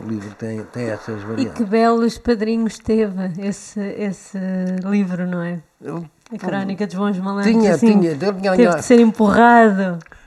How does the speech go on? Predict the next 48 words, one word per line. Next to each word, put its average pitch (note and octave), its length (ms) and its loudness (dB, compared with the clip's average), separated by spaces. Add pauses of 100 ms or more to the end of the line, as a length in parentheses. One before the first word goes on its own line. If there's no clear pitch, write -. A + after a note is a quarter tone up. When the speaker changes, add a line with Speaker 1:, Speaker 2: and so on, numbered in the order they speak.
(100)
Speaker 1:
Tive A#2+ 180 -4
que - 40 -20
ser G#2 140 -6
empurrado, A2 520 -4
isso. - 220 -14 (1080)
Bom, A#3+ 240 2
mas F#3+ 200 2
aconteceu G3 440 -2
depois D#3+ 340 -4
uma, F3 300 -2
uma E3 160 -2
série E3 240 0
de D#3 60 -18
coisas. D#3+ 320 -2
Eu D4+ 180 0
estava G3 260 2
a E3+ 40 -2
pensar D3 360 -2
aquilo, C3+ 240 -4
e B2 180 -4
isto - 300 -18 (340)
chegar C#3 180 0
a B2 60 -2
trezentos, C3 540 -4
que - 100 -4
é C3 40 0
o B2 100 0
número B2+ 260 2
de A2+ 100 -4
gajos A2 280 -4
que C3+ 160 -6
eu A#2 60 -4
conheço B2+ 460 -6
na A#2+ 140 -2
vida, B2 420 -2
Speaker 2:
<laughs> - 60 -20
Exato, G#3+ 400 -4
Speaker 1:
é C3+ 100 2
que, C3 120 -2
Speaker 2:
exato. C#3 160 -2
Speaker 1:
que C3 100 -8
vai C#3 140 0
comprar C#3+ 320 0
o C#3 120 4
livro, C#3+ 200 2
já D3 100 2
é D#3 160 4
fantástico. C3+ 560 -4